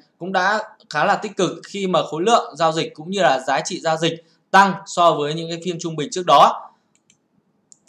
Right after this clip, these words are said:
Trong phiên giao dịch ngày mười chín tháng bảy thì chúng ta thấy như thế nào ạ? Đó là phiên giao dịch ngày hôm qua, khối lượng giao dịch thì, ờ, vẫn ở mức, ờ, độ, ờ, mức cao. Và cái thứ hai nữa là, ờ, về mức độ giá thì có dấu hiệu chững lại.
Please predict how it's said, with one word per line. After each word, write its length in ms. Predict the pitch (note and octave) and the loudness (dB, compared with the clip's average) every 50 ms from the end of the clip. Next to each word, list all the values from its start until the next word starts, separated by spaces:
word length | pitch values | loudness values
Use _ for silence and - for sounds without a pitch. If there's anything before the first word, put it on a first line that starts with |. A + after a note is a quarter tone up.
| - _ _ _ _ _ | -18 _ _ _ _ _
Trong 240 | - A3 A#3 A3+ A3+ | 2 2 2 2 2
phiên 200 | A#3 A#3 A3+ A3 | 0 0 2 4
giao 180 | A3 G#3 F3+ | 4 2 2
dịch 160 | F3 F3+ E3+ E3 | 2 -2 -4 -2
ngày 140 | E3 D#3+ | -2 -2
mười 160 | D#3 D#3+ E3 D#3 | 0 0 -2 -2
chín 180 | D#3 - D#3+ D#3+ | -2 -6 -6 -6
tháng 140 | F3+ F#3 G3 G#3 | -6 -4 4 6
bảy 260 | A3 E3+ B2 - - - - _ | 6 6 6 4 -4 -12 -16 _
thì 100 | D3+ C#3+ | -16 -14
chúng 160 | - D3 C#3+ | -12 -10 -2
ta 180 | E3 F3+ F3 E3+ E3 | 0 2 2 2 0
thấy 160 | D3 C#3+ D#3+ | -4 -6 -4
như 140 | F#3 F#3+ F3+ | -4 -4 -4
thế 60 | F3 D#3+ | -4 -2
nào 180 | D#3+ E3 D3 | 0 2 2
ạ? 80 | C#3+ C#3 - - - _ _ _ _ | 2 0 -2 -8 -16 _ _ _ _
Đó 120 | - C#3+ F3+ | -2 2 4
là 240 | G#3 G3 F3+ - - | 4 4 4 2 0
phiên 160 | G#3 G#3+ G#3 G3 | -4 -4 0 2
giao 140 | G3 F#3+ | 2 2
dịch 180 | F3+ F#3 E3+ F3 | 2 0 -4 -4
ngày 120 | D#3 D3+ | -6 -8
hôm 100 | C#3+ D3 | -8 -4
qua, 340 | D3 - G3 G3 G3 F#3+ - - - _ _ - | 4 6 6 6 6 4 0 -6 -14 _ _ -6
khối 180 | D3+ E3 F3+ | -4 -2 -2
lượng 340 | A3 B3 B3+ A3+ - - D#3 | 0 2 2 2 0 -2 -2
giao 200 | D#3 F3 E3+ E3+ | 0 2 2 2
dịch 320 | D#3+ E3+ D#3 A#2+ - - _ _ _ _ _ _ _ _ | 0 -2 -6 -6 -8 -14 _ _ _ _ _ _ _ _
thì, 180 | - D3 C#3+ C#3 | -10 -8 -4 -2
ờ, 200 | C3+ C3+ C3+ C3 | 0 0 0 0
vẫn 180 | B2+ C#3+ D#3+ | -2 -6 -6
ở 340 | G3+ A3 F#3+ C#3+ B2 A#2 G2+ | 0 0 2 2 2 0 -4
mức, 180 | B2 D3+ F#3+ G3 - - | -8 -10 -10 -10 -12 -12
ờ, 220 | - D3 D3 D3 D3 | -8 -4 -2 -2 0
độ, 360 | D3+ D#3+ D#3 - D#3 - - _ _ | 0 -2 -4 -4 -6 -12 -16 _ _
ờ, 140 | - A#2 B2+ | -10 -10 -8
mức 160 | C3 C#3+ F3 F3+ - | -8 -8 -10 -6 2
cao. 340 | - G3 F#3+ F#3+ F#3 F#3 - - - _ _ | 4 6 8 8 6 4 0 -8 -16 _ _
Và 100 | C3+ C#3 - | -4 -4 -4
cái 120 | D#3 D3+ | -4 -8
thứ 100 | D#3 D#3+ | -8 -8
hai 220 | F3+ G3 G3 F#3+ F3+ | -4 -2 -2 0 0
nữa 100 | E3+ F3+ | -2 0
là, 320 | G#3 G3+ D#3 A#2 - - - _ _ _ _ | 0 0 0 0 -6 -12 -20 _ _ _ _
ờ, 240 | C#3+ C#3 C#3+ D3 | -6 -4 -4 -2
về 180 | C#3+ D3 D#3 D#3 | 0 2 2 2
mức 120 | D#3+ G3+ G#3+ | 0 -2 -4
độ 180 | G3 G3+ D3+ D3 | -4 -4 -4 -4
giá 360 | - D3+ C#3 C#3 D#3+ G3+ A3+ - | -2 0 0 0 0 0 -2 -6
thì 120 | E3+ D3 - | -10 -14 -10
có 220 | - D3 D3 D#3 D3+ | -6 -4 -4 -4 -4
dấu 100 | D#3 D#3 | -4 -4
hiệu 220 | F3+ G#3 G3+ - - | -2 -2 -2 -2 -2
chững 180 | - - E3 F#3 | -6 -8 -2 2
lại. 180 | G#3+ A3+ G#3+ | 2 2 2